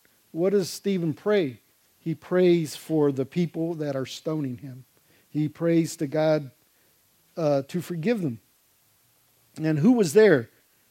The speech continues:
One of the people that was approving of what was happening was Saul of Tarsus.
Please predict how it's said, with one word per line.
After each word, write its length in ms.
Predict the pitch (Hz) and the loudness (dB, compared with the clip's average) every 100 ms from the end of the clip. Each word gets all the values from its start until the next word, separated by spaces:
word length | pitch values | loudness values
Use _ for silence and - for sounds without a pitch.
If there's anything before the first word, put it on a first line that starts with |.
| - | -4
One 200 | 160 202 | 0 2
of 100 | 202 | 2
the 80 | |
people 400 | 160 190 175 185 175 | 2 0 2 2 4
that 180 | 170 | 4
was 220 | 160 151 135 | 4 2 2
approving 880 | 135 - 220 277 226 190 185 180 165 _ _ _ | -2 0 4 6 6 4 4 0 -4 _ _ _
of 120 | 165 | -2
what 140 | 160 160 | 0 0
was 160 | 147 | 0
happening 540 | 147 202 196 170 165 147 | 0 0 0 -2 -2 -2
was 120 | 135 | -4
Saul 280 | - 175 175 | -4 -2 -2
of 140 | 143 | -4
Tarsus. 600 | - 180 170 143 113 - | -4 -4 -4 -10 -16 -20